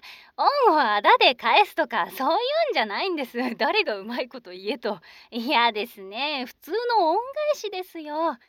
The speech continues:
え？どう恩返しするのかって？そりゃあ、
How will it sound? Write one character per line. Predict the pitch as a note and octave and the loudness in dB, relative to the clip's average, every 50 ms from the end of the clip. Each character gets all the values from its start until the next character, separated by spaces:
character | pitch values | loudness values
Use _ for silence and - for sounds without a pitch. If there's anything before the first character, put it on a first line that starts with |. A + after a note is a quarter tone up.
| _ _ _ _ _ _ _ _ _ _ _ _ - | _ _ _ _ _ _ _ _ _ _ _ _ -16
え？ | F#3 A#3 - - _ _ _ _ _ _ _ _ _ _ _ _ _ _ _ - | -14 -14 -14 -14 _ _ _ _ _ _ _ _ _ _ _ _ _ _ _ -20
ど | G3 E3+ D#3+ A3 | -20 -10 -8 -4
う | D#4 G#4 A4 G#4+ E4 A#3 A3 A#3 | 0 2 2 2 0 -2 -4 -4
恩 | A#3 B3 B3+ B3 | -6 -8 -8 -8
返 | C#4 C#4+ C#4+ B3+ | -8 -8 -8 -8
し | - - G#3 F3 | -12 -18 -20 -20
す | _ _ _ F#3 | _ _ _ -18
る | G3 A3+ | -14 -12
の | B3 A#3+ | -12 -12
か | A#3 - - | -12 -16 -20
っ | - _ _ _ | -20 _ _ _
て？ | - E3+ E3+ A3 - _ _ _ _ _ _ _ _ _ _ _ _ _ _ _ _ _ _ _ _ _ _ _ _ _ _ _ _ _ _ _ _ _ _ _ _ _ _ | -20 -20 -20 -20 -20 _ _ _ _ _ _ _ _ _ _ _ _ _ _ _ _ _ _ _ _ _ _ _ _ _ _ _ _ _ _ _ _ _ _ _ _ _ _
そ | - - - G#3+ G3 G3 | -20 -20 -20 -20 -20 -16
り | F#3+ G3+ | -10 -6
ゃ | B3+ | -2
あ、 | F4 | 0